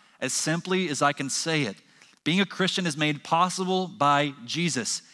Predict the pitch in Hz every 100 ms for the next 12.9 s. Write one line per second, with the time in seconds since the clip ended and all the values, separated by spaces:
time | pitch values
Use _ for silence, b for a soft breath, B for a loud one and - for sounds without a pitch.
0 | B 160 - 160 190 165 208 202 156 165
1 | 190 139 156 160 156 135 170 170 139 98
2 | - b 156 147 156 175 160 196 175 143
3 | 175 190 - - 196 165 151 147 147 139
4 | 135 139 151 180 107 - b b 143 -
5 | 170 185 202 190 147 143 185 - - -
6 | 175 175 147 160 135 165 170 113 92 B
7 | B 147 - 180 185 208 190 143 151 185
8 | 196 - 175 170 156 147 - 202 208 156
9 | - 120 104 95 B B 151 - 202 214
10 | 208 170 160 202 - 156 160 160 156 -
11 | 202 139 - - b 147 143 190 196 208
12 | 196 120 117 190 226 208 165 185